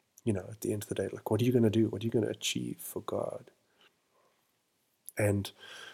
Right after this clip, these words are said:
rightly or wrongly, or with best of intentions or not, or whatever it may have been, there was an impression built around your voice has got to be heard. You, you have to achieve massive things.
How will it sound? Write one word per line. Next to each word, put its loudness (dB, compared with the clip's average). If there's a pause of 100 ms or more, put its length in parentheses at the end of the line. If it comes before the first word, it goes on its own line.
(160)
rightly 8
or 8
wrongly, 6
or 2
with -4
best 2
of -12
intentions 0
or 0
not, -2
or -6
whatever 0
it -8
may 6
have 0
been, 8
there 0
was 2
an 6
impression 6
built 2
around -4 (640)
your 8
voice 8
has 0
got 4
to 2
be 0
heard. 0
You, -2
you -2
have -10
to -2
achieve -2
massive -6
things. -4